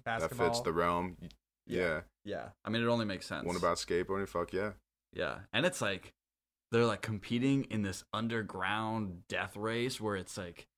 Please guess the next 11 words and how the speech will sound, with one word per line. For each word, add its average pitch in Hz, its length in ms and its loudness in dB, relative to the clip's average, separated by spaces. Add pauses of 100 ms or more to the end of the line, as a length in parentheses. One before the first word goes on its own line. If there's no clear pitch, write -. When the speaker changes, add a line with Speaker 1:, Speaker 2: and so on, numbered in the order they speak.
(220)
Speaker 3:
there's 101 160 -2
no 110 200 2
rules. 107 600 2 (680)
You 113 100 -8
can, 123 160 0
like, 101 220 -2
tamper 113 360 0
with 113 200 0
your, 98 240 -2 (480)
your 107 100 4
opponent's 113 640 0